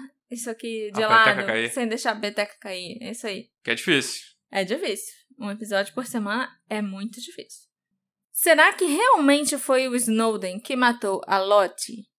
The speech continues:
Speaker 1: O que levou os jurados a mudarem de ideia? Será que as testemunhas foram coagidas ou ameaçadas pela polícia? A única conclusão que a gente consegue tirar desse caso é que havia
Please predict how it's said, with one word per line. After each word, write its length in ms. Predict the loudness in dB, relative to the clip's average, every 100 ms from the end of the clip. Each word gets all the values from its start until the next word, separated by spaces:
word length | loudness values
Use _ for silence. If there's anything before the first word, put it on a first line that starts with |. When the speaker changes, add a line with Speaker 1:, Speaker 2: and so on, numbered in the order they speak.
| _ _ _ _ _
Speaker 1:
O 140 | -6
que 120 | 2 4
levou 400 | 4 4 2 2
os 80 | 2
jurados 540 | 2 6 6 4 0
a 60 | -2
mudarem 520 | -2 2 2 2 0
de 140 | -4 -2 -2
ideia? 540 | -2 -2 -2 -6 -10 -12 _ _ _
Será 340 | 2 6 6
que 80 | 4
as 120 | 0
testemunhas 720 | 0 -2 2 2 2 2 0 -2
foram 340 | -2 0 0
coagidas 840 | 2 4 4 4 -2 -2 -2 0
ou 100 | 0
ameaçadas 840 | 2 2 0 0 -2 -2 -2 -2 -8
pela 320 | 0 2 2
polícia? 540 | -2 -4 -6 -6 -14 -16 -18 _ _ _ _ 4
A 120 | 6
única 400 | 6 4 6 4
conclusão 880 | 4 0 4 4 4 6 4 4 -2 -8
que 100 | 2
a 100 | 4
gente 320 | 4 0 -2
consegue 460 | -2 -2 2 0 0
tirar 320 | -2 2 4
desse 360 | 4 2 2 -2
caso 640 | 2 4 4 2 -4 -4 _ _ 0
é 140 | 0
que 120 | 4
havia 640 | 4 4 2 2 4 2